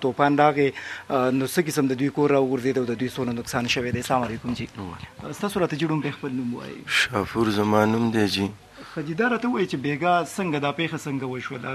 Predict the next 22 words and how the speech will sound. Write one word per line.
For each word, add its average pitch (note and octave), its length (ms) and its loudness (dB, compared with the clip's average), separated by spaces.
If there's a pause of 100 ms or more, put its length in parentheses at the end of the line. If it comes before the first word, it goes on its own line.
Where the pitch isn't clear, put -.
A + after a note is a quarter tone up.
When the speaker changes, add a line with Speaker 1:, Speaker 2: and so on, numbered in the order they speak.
Speaker 1:
ځکه C#3+ 200 -6
چې D3+ 60 -4 (100)
خو D3 100 -6
ډېر D3 180 -4
زیات، D3 140 -4 (520)
آه، C#3+ 200 -6
تیز D3+ 220 -2
طوفان C#3 460 -2
و C3 200 -4 (200)
او C3 160 -6
ډېر C3+ 240 -4
زیات C3+ 180 -4
تباکون B2+ 360 -4
غونته B2+ 240 -4
کې A#2+ 160 -8
سیلۍ C3 320 -6
وه، C3 100 -6
نو B2+ 140 -8 (220)
لږ D#3+ 160 -6
د D3+ 100 -6
دغه C#3 180 -8
پیښې E3 180 -8